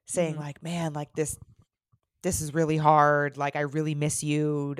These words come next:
Speaker 1: all this stuff. And I'm like, "I, I know.
Speaker 2: Yeah.
Speaker 1: We've both decided to do this, though.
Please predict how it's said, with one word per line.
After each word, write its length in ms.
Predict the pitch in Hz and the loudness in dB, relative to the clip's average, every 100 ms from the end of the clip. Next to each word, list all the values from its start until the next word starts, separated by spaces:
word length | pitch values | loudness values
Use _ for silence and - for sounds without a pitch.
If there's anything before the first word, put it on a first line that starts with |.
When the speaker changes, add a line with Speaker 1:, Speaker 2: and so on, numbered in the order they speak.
| - | -2
Speaker 1:
all 160 | 151 | 0
this 160 | 147 147 | 0 -2
stuff. 280 | 170 156 147 | 2 2 2
And 60 | |
I'm 60 | 160 | -6
like, 180 | 175 - | -8 -10
"I, 80 | - | -10
I 60 | 220 | -8
know. 600 | 233 262 214 135 - - _ _ _ _ _ _ | -2 4 4 4 -2 -10 _ _ _ _ _ _
Speaker 2:
Yeah. 220 | - 160 - _ | -10 -10 -10 _
Speaker 1:
We've 200 | 208 190 | -2 6
both 280 | 233 247 - | 8 8 4
decided 480 | 208 - 214 208 180 | -2 6 6 6 -4
to 80 | |
do 180 | 170 208 | -6 -6
this, 220 | 202 170 - | -2 -4 -2
though. 440 | 139 117 87 78 | -2 0 -2 -6